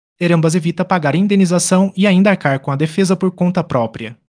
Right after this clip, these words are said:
Inclua cobertura para danos pessoais e materiais na apólice. Inclua proteção para danos pessoais, lesões, morte acidental e materiais, quebra de equipamento, pertences de hóspedes.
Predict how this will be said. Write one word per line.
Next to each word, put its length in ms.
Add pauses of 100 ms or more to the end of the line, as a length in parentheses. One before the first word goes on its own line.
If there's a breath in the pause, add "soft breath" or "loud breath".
(100)
Inclua 320
cobertura 480
para 220
danos 380
pessoais 640
e 80
materiais 540
na 120
apólice. 460
Inclua 340
proteção 480
para 300
danos 340
pessoais, 540
lesões, 580 (240 soft breath)
morte 280
acidental 640
e 80
materiais, 560
quebra 300
de 100
equipamento, 720 (220 soft breath)
pertences 520
de 140
hóspedes. 720